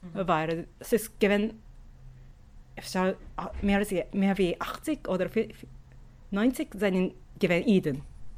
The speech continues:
Speaker 2: Etliche Jahre zurück bin ich gewesen, euch, äh, deutsches Sommerprogramm in Bonn Universität.
Speaker 1: Mhm.
Speaker 2: Und da hab ich gesehen, als Sach-, Au-, Ausländer. Es ist, es seien nicht Sach-, Deutscher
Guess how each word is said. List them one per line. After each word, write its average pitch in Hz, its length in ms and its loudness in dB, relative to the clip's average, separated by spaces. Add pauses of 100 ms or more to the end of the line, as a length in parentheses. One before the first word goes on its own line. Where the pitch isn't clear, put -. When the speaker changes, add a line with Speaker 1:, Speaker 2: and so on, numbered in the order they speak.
Speaker 2:
Etliche 262 360 -4
Jahre 214 260 0
zurück 247 420 -4 (460)
bin 240 160 10
ich - 120 2
gewesen, 185 300 0
euch, 165 300 -4
äh, 156 420 -4
deutsches 220 400 0
Sommerprogramm 151 800 -2 (240)
in 175 180 -2
Bonn 160 260 2
Universität. 160 720 -6 (180)
Speaker 1:
Mhm. - 120 -10
Speaker 2:
Und 185 120 0
da 254 220 6
hab 214 140 -2
ich 214 160 -2
gesehen, 190 440 0
als - 140 -8
Sach-, - 300 0 (260)
Au-, 233 220 2
Ausländer. 160 640 4 (1160)
Es - 120 -14
ist, 214 140 -2 (260)
es 208 120 -6
seien 233 300 6
nicht 240 240 6
Sach-, - 420 0
Deutscher 185 500 4